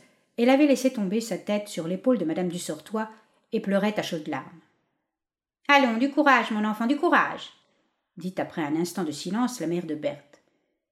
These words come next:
Mais vous avez raison, c'est horrible. Mourir ainsi, seul au milieu de la nuit, sans personne, sans une main amie pour lui fermer les yeux, sans un prêtre à son chevet. Si rapidement que la mort l'ait frappé, quelles angoisses ont dû l'atteindre.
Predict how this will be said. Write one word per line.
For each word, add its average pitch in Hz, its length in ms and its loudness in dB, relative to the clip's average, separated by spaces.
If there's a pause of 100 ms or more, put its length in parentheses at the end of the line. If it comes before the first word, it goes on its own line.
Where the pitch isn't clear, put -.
Mais 262 200 8
vous 262 160 6
avez 254 140 8
raison, 254 300 6
c'est 240 200 -2
horrible. 220 500 4 (360)
Mourir 240 340 4
ainsi, 220 480 -2 (140)
seul 277 400 4
au 247 40 4
milieu 233 200 0
de 208 80 -4
la 214 100 0
nuit, 285 340 4 (160)
sans 254 240 2 (120)
personne, 247 600 2 (180)
sans 294 180 6
une 277 200 10
main 269 260 8
amie 277 300 6
pour 262 160 2
lui 247 60 2
fermer 254 260 4
les 240 300 0
yeux, 311 100 0 (340)
sans 302 260 4
un 233 180 4 (120)
prêtre 320 400 2
à 247 60 2
son 240 160 0
chevet. 269 460 0 (1300)
Si - 220 -6
rapidement 254 640 2
que 247 120 -2
la 214 120 0
mort 233 180 2
l'ait 226 100 -2
frappé, 226 440 0 (360)
quelles 247 300 4
angoisses 254 380 4
ont 247 60 0
dû 214 80 -2
l'atteindre. 208 540 0